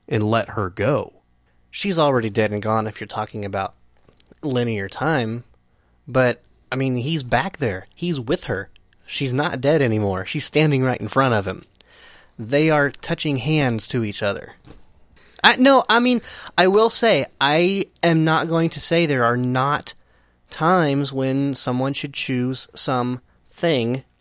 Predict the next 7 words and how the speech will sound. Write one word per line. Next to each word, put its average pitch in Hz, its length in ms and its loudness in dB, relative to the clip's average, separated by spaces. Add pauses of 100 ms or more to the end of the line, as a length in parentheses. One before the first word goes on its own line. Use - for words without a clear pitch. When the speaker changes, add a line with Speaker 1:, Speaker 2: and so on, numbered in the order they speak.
(360)
Speaker 2:
over 120 560 0 (640)
other 131 220 2
people 127 300 -2
that 113 160 -2
they 117 120 0
love. 117 500 -4 (840)
Um, 117 460 0